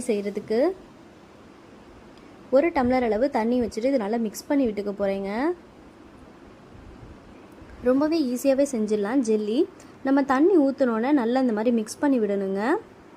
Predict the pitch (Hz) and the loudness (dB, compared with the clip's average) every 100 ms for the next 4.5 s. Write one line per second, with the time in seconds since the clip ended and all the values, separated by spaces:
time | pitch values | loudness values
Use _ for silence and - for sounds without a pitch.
0 | - - - - - - _ - 285 330 | -20 -20 -20 -20 -20 -20 _ -4 -2 2
1 | 359 330 254 247 285 247 277 311 277 294 | 4 4 4 4 4 2 0 2 2 2
2 | 254 247 302 320 311 294 269 240 226 214 | 0 0 0 0 2 2 0 -2 -4 -4
3 | 208 233 214 202 196 247 320 247 277 339 | -2 -2 -2 -4 -4 -4 -2 -2 4 4
4 | 269 226 214 196 | 2 -2 -4 -2